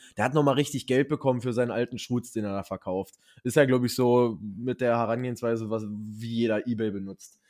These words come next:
Und bei mir war's so, ich hab ne ganz alte Kamera gehabt, beziehungsweise, ja, ne Kamera und, äh, es war jetzt keine Spiegelreflex oder so, ähm, aber es war halt schon ne gute, mit der konnte man Bilder machen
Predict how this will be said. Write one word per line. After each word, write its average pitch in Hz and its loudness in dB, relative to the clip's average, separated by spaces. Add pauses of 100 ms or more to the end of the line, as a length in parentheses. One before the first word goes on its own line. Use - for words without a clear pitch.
(300)
Und 131 -2 (480)
bei 131 0
mir 202 8
war's 202 8
so, 196 4
ich 123 -4
hab 151 2
ne 151 0
ganz 165 0
alte 170 0
Kamera 175 -2
gehabt, 165 2
beziehungsweise, 143 2
ja, 117 6
ne 147 0
Kamera 170 2 (420)
und, 139 2
äh, 131 8
es 127 0
war 127 8
jetzt - -2
keine 131 -2
Spiegelreflex 139 -2
oder 139 -2
so, 131 -2 (360)
ähm, 113 -4 (360)
aber 120 0
es 123 -2
war 156 6
halt 151 4
schon 143 -2
ne 120 -4
gute, 196 -2
mit 139 0
der 127 2
konnte 131 -6
man 110 -4
Bilder 160 0
machen 147 -4